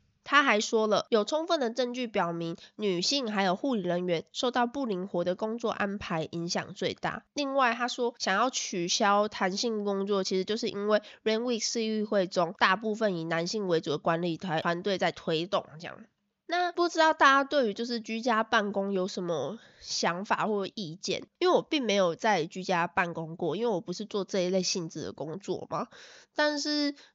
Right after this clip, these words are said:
就我知道而言，居家办公其实算还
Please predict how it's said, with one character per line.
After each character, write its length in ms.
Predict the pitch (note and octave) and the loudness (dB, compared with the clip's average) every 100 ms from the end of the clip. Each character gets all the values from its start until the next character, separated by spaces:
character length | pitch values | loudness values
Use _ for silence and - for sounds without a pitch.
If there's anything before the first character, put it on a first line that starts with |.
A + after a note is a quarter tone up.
| _ | _
就 280 | - D#4 A#3 | 2 4 4
我 260 | F#3+ F3 | 2 0
知 280 | F#3 - G#3+ | -4 -8 -2
道 280 | A3+ G3+ F3+ | 2 4 2
而 320 | - E3 E3+ | 0 0 0
言， 360 | F3+ D#3+ C#3+ - | 0 0 -2 -8
居 180 | - B3+ | -8 0
家 240 | C4+ B3 | 2 2
办 240 | B3+ B3 G#3 | 2 -2 -2
公 220 | G3 G3 | -4 -6
其 220 | - F#3+ | -6 -6
实 320 | G3+ F3 G3 - _ | -4 -4 -6 -10 _
算 360 | - C#4 A3+ F#3 | -6 0 0 0
还 320 | - D#3 D#3 | -2 -2 -2